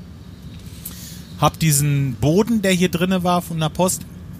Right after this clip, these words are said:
rausgeschraubt und wollte da jetzt den Sitz einbauen und natürlich den Gurt auch. Und da hat der Gurt so ein gelbes Kabel dran und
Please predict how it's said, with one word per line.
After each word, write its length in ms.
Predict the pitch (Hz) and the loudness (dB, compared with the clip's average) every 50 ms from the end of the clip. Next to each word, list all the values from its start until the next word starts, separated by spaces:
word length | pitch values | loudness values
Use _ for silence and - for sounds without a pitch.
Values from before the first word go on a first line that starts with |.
| - - - - - - - - - - - - - - - - - - - - 110 - | -14 -16 -16 -16 -16 -16 -16 -16 -16 -16 -16 -16 -16 -14 -14 -14 -14 -10 -8 -6 -4 0
rausgeschraubt 880 | 127 139 165 175 - - 180 - - - 151 151 151 156 156 - - - - | 2 4 4 4 2 2 0 0 2 4 6 6 6 6 4 0 -4 -12 -8
und 180 | - 135 127 120 | -6 -4 -2 0
wollte 240 | 139 139 143 143 139 | 2 2 2 2 2
da 120 | 135 131 | 4 4
jetzt 260 | 131 135 131 - - | 4 4 4 2 2
den 160 | - 127 123 120 | 2 2 0 2
Sitz 280 | 127 175 175 - - | 2 2 2 2 0
einbauen 760 | - 147 151 160 160 151 147 143 143 147 147 151 147 147 151 | 0 0 0 0 2 2 2 4 4 4 4 4 2 0 0
und 280 | 127 113 117 120 - 127 | -2 -2 -2 -2 -4 -4
natürlich 340 | 117 110 - 143 139 131 | -6 -4 -4 -4 -6 -4
den 160 | - 127 117 113 | -2 -4 -4 0
Gurt 280 | 120 127 135 127 - | 0 2 2 0 0
auch. 340 | - 123 135 143 160 165 156 - - - - - - - - - - - - - - - - - - - - - - - - - - - - - | -2 -2 0 0 0 0 0 -4 -10 -16 -16 -14 -14 -14 -14 -16 -16 -16 -16 -16 -18 -18 -18 -18 -14 -14 -12 -12 -12 -14 -18 -18 -18 -18 -10 -6
Und 140 | - 127 139 | -2 0 2
da 160 | 139 135 139 | 4 6 6
hat 120 | 151 147 - | 4 4 4
der 100 | 143 127 | 2 2
Gurt 240 | 117 135 156 151 | 2 0 0 0
so 80 | - 147 | 0 0
ein 60 | 135 | 0
gelbes 340 | 123 131 131 127 127 - - | 2 2 2 2 0 0 0
Kabel 300 | - 131 143 170 190 208 | 2 4 4 4 4 2
dran 300 | 202 196 202 220 254 262 - - - - - - - - - - - - - - - - - - - | 2 2 2 2 2 -2 -6 -12 -16 -16 -18 -18 -18 -18 -18 -16 -16 -16 -16 -18 -18 -18 -18 -12 -4
und 420 | - 139 135 135 139 139 131 - | 0 2 4 4 4 2 -2 -6